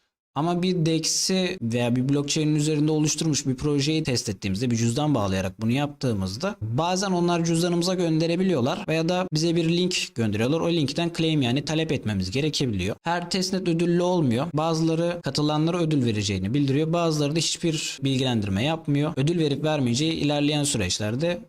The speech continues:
ekibe kalıyor. Ee, biz katılacağımız testnetleri seçerken aldığı yatırımlara, ekipte bulunan kişilerin C V'lerine,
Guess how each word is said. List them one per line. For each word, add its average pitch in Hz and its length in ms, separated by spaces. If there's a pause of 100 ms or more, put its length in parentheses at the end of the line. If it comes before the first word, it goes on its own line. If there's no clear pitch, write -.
(120)
ekibe 151 320
kalıyor. 92 380 (540)
Ee, 107 200
biz - 120
katılacağımız 175 640
testnetleri 175 560
seçerken 180 680 (340)
aldığı 139 400
yatırımlara, 160 680 (260)
ekipte 156 360
bulunan 156 340
kişilerin 147 440
C 139 180
V'lerine, 135 580